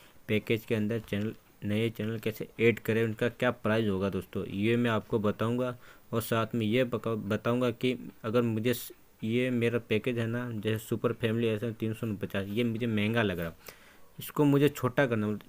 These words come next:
इससे छोटा थोड़ा package लेना, उसमें कौन से, कौन से channel शामिल हुए हुए हैं वो स-, वो change करना है मुझे। अगर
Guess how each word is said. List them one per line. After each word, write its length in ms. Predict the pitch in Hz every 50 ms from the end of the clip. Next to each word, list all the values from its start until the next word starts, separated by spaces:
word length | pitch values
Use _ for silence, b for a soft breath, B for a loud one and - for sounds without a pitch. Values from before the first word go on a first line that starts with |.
| -
इससे 260 | - - - - 147 143
छोटा 380 | 143 - - 117 - - 135
थोड़ा 200 | 127 - 120 127
package 360 | 123 - 117 110 - 135 123
लेना, 260 | 117 110 110 117 120 117
उसमें 260 | 113 - 117 117 113
कौन 200 | - 117 113 117
से, 100 | 113 117
कौन 180 | - 123 117 113
से 100 | 120 113
channel 320 | - - 107 107 113 117
शामिल 380 | 113 - - 117 113 120 127 113
हुए 240 | 113 110 110 113 113
हुए 180 | 110 107 107
हैं 120 | 110 113 113 B B B B B B - -
वो 80 | - 120
स-, 160 | - - - - - - - - - - - - - -
वो 140 | 117 120 123
change 380 | 120 - - 110 120 127 120
करना 240 | 117 113 110 110 117
है 60 | 117
मुझे। 380 | 113 113 113 110 113 117 113 113 - - - -
अगर 240 | 110 110 123 120